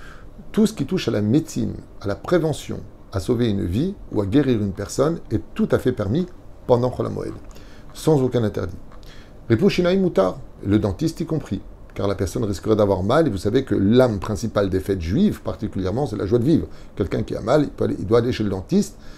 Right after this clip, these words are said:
donc il n'y a aucun problème d'aller chez le dentiste pendant Chol HaMoed. Im yesh lo tsar afilu kol sheu, même s'il a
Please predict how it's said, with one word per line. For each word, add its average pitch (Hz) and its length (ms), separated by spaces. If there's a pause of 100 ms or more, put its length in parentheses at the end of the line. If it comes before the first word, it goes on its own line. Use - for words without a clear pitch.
(220)
donc 113 200
il - 20
n'y 107 60
a - 20
aucun 156 220
problème 120 320
d'aller 117 220
chez 110 140
le 104 60
dentiste 107 400
pendant 104 360 (340)
Chol 120 140
HaMoed. 98 200 (680)
Im 117 100
yesh 127 180
lo 139 80
tsar 127 280
afilu 139 320
kol 147 200
sheu, 190 260 (120)
même 120 220
s'il 107 280
a 104 240